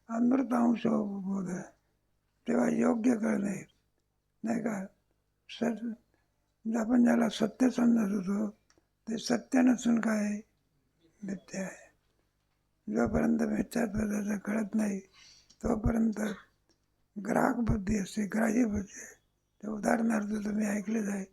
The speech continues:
काही दोन चार पोरं निघाले, गाडीत जायला लागले, कोणीतरी ग्रस्त गेला होता, त्याचं जरा अडाणीच होता बघा तो.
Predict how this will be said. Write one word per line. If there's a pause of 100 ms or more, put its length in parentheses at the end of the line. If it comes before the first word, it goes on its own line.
(380)
काही
दोन
चार
पोरं
निघाले,
गाडीत
जायला
लागले, (920)
कोणीतरी
ग्रस्त
गेला
होता, (1500)
त्याचं
जरा (1000)
अडाणीच
होता
बघा
तो.